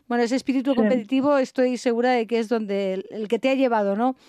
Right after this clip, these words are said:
Speaker 1: A donde estás y el que te vas a llevar a esa liga turca en la que estamos seguras de que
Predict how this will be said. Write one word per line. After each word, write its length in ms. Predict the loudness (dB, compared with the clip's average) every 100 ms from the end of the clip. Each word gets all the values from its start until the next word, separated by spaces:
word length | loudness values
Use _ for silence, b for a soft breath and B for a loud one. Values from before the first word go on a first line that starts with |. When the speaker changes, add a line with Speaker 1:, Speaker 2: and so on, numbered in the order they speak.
| b b b -4
Speaker 1:
A 100 | -2
donde 400 | 0 0 0 -2
estás 340 | 0 0 2
y 40 | 0
el 80 | 0
que 120 | -2
te 120 | 0
vas 200 | 0 0
a 40 |
llevar 320 | 2 2 0 0
a 120 | -2
esa 840 | 0 0 2 0 0 0 -2 -2
liga 320 | -2 0 -2
turca 340 | -2 -4 -2 -2
en 100 | 0
la 100 | -4
que 340 | -4 -4 -4
estamos 600 | -6 _ _ -2 0 0
seguras 500 | 0 2 4 2 2
de 220 | 0 -2
que 320 | -4 -4 -4